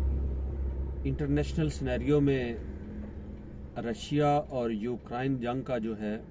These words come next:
वो तज़किरा हर जगह पे मौजूद है। आज हम comparison करेंगे रशिया और यूक्रेन की power का और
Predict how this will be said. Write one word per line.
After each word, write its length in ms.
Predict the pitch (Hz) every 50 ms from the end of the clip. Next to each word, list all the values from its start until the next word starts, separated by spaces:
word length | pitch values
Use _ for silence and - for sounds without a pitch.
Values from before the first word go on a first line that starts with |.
| - - - - - - - - - - - - - - - - - -
वो 440 | 113 113 123 131 127 127 127 127 117 104 - - -
तज़किरा 400 | 120 110 - - - 113 127 127 127 - - -
हर 100 | 110 113
जगह 300 | 117 117 131 123 120 127
पे 180 | 113 - 127 117
मौजूद 440 | 107 107 107 101 98 120 135 139 135
है। 200 | 101 110 107 107 107 - - - - - - - - - - - - - - - - - - - - - - - - - - - - - - - - - - - - - - - - - - - - - - - - - - -
आज 260 | - 131 139 147 143 -
हम 300 | - 143 143 143 147 147 139 -
comparison 560 | 143 127 117 104 98 131 131 143 139 156 151 143
करेंगे 500 | - 139 131 135 139 139 135 135 135 135 131 127 - - - - - - - - - - - - - - - - - 113 113
रशिया 380 | 117 104 - - 139 139 139 135 131 - 98 95 - - -
और 160 | - 120 117 113
यूक्रेन 640 | 107 117 120 117 - 127 120 123 123 131 127 98
की 140 | 95 131 123
power 400 | 98 - - 120 113 107 110 107 104 - 110
का 80 | 104 95 - - - - - - - - - - - - - - - - - - - - - - - - - - - 127
और 180 | 127 107 -